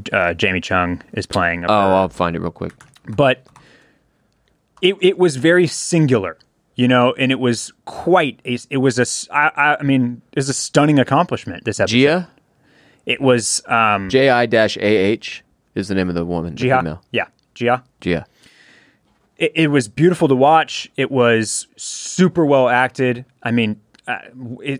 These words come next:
Speaker 1: is Jamie Chung the most incredible real world come up of all time?
Speaker 2: Among them.
Speaker 1: Like, is there anybody that turned, that turned her, her stint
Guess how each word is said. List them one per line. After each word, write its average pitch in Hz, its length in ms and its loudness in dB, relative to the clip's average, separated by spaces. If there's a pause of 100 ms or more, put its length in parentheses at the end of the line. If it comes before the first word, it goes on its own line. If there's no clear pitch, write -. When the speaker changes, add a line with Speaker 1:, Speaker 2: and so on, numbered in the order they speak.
Speaker 1:
is 139 160 -8
Jamie 160 260 0
Chung 151 460 2
the 123 80 0
most 123 260 2
incredible 120 520 0
real 110 260 2
world 127 380 2
come 135 180 0
up 131 240 0
of 104 100 -6 (120)
all 120 160 4
time? 113 340 0 (1400)
Speaker 2:
Among 95 320 -4
them. 90 200 -6 (720)
Speaker 1:
Like, 120 180 0
is 127 140 -6
there 131 200 2
anybody 135 420 2
that 123 180 2
turned, 127 300 2
that 117 200 -2
turned 123 280 2
her, 117 220 0 (720)
her 120 180 0
stint 123 420 0